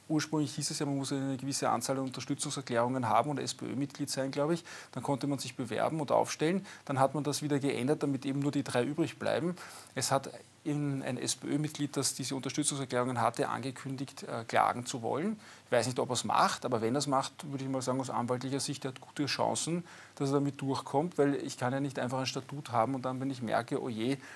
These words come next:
mir passen vielleicht Kandidaten nicht oder sind mir zu viel, jetzt ändern wir das. Also ob das so ein stabiles Zeichen ist, äh, von einer, mm, Personaldecke, äh, weiß ich nicht, ja.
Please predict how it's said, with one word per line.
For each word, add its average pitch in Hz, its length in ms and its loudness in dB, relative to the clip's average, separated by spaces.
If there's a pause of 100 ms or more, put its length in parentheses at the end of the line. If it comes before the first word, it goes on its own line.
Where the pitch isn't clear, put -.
(300)
mir 131 100 -2
passen 123 380 4
vielleicht 127 280 -4
Kandidaten 127 560 6
nicht 139 220 -2
oder 135 100 -2
sind 139 180 -2
mir 139 100 -2
zu 139 100 -4
viel, 139 220 -4
jetzt 131 180 -2
ändern 147 320 -2
wir 123 80 0
das. 139 240 2 (540)
Also 143 180 4
ob 147 160 2
das - 400 6
so 147 180 8
ein 143 160 -2
stabiles 151 640 -2
Zeichen 139 440 -2
ist, 156 300 0
äh, 143 260 8
von 139 160 -4
einer, 139 380 6
mm, 139 720 -6
Personaldecke, 139 1400 2
äh, 143 640 -10
weiß 135 180 -2
ich 135 80 -6
nicht, - 320 -4
ja. 127 60 -4